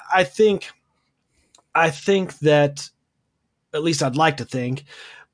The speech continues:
Pat wanted to, to some degree, wanted to, you know, a little bit like Brady, I guess, where it's, you know, okay, yeah, that's a ton of money and it's over a long ter-, term. And,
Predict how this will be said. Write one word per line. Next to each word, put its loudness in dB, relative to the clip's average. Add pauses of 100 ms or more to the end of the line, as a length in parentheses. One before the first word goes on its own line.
(340)
Pat 0
wanted 2
to, 2
to -6
some 0
degree, 0
wanted 2
to, 2
you -2
know, 4
a -6
little 4
bit 2
like 0
Brady, 2
I -8
guess, -8
where -4
it's, -6
you -2
know, -6
okay, -2
yeah, 2
that's 2
a -6
ton 0
of 4
money 4
and 4
it's -2
over 4
a 2
long 0
ter-, -4
term. 0
And, 0